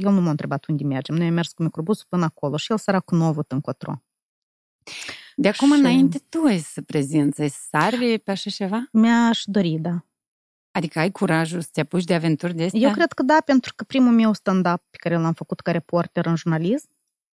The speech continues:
Speaker 1: uh, am sărit la Vadul Vodă din avion.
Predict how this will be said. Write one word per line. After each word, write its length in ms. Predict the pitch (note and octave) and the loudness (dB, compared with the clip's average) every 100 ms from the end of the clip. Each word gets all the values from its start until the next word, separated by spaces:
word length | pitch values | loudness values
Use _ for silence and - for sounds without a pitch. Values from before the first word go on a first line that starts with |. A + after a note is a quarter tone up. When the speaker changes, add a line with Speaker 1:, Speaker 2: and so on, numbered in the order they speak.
| _ _ _ _ _ _ _ | _ _ _ _ _ _ _
Speaker 1:
uh, 100 | F#3 | -6
am 260 | F3+ F3+ F#3+ | 0 2 2
sărit 300 | - G#3 A3 | 2 0 2
la 100 | G3 | 2
Vadul 300 | F#3 F3+ E3+ | 2 0 0
Vodă 220 | F3+ F3+ | -2 -2
din 200 | E3+ F3 | -2 0
avion. 500 | E3 D#3+ D#3 C3+ D#3 | 0 -2 -4 -4 -8